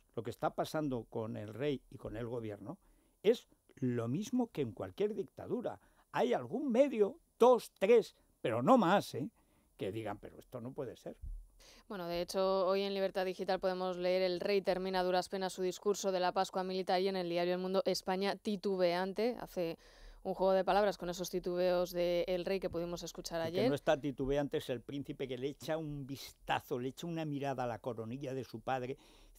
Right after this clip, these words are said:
Speaker 1: es que no me va a quedar nada este paso.
Speaker 2: Bueno, de hecho es que en las crónicas que encontramos en páginas interiores en este periódico, concretamente de Ana Romero, lo que señala es que ayer, mientras estaba el rey pronunciando su discurso, se veía como los miembros del gobierno, los políticos,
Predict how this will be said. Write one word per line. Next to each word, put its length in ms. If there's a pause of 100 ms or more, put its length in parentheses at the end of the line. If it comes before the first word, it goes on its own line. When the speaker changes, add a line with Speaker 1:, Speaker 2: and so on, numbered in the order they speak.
Speaker 1:
es 300
que 140
no 100
me 120
va 100
a 40
quedar 380
nada 500
este 260
paso. 380 (280)
Speaker 2:
Bueno, 180
de 140
hecho 180
es 160
que 320
en 200
las 160
crónicas 400
que 80
encontramos 520
en 80
páginas 400
interiores 520
en 80
este 240
periódico, 440
concretamente 600
de 100
Ana 260
Romero, 400
lo 140
que 120
señala 500
es 100
que 120
ayer, 340 (300)
mientras 300
estaba 260
el 80
rey 140
pronunciando 560
su 120
discurso, 440
se 140
veía 340
como 420
los 460
miembros 420
del 120
gobierno, 420
los 160
políticos, 540